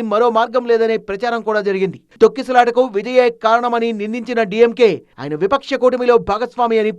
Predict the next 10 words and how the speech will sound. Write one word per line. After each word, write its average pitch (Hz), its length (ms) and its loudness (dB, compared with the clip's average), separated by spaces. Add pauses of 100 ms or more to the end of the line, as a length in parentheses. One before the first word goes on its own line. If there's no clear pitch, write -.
ప్రచారం 208 380 -4
చేసింది. 185 300 -4 (240)
బాధితులకు 240 560 0
సంఘీభావంగానే 233 800 2 (320)
తొక్కిసలాట 262 460 -2 (100)
ఘటనపై 240 320 -2 (180)
మౌనంగా 254 420 0
ఉన్నామన్న 233 340 0 (320)
టీవీకే 240 440 -2
చీఫ్ 233 180 -6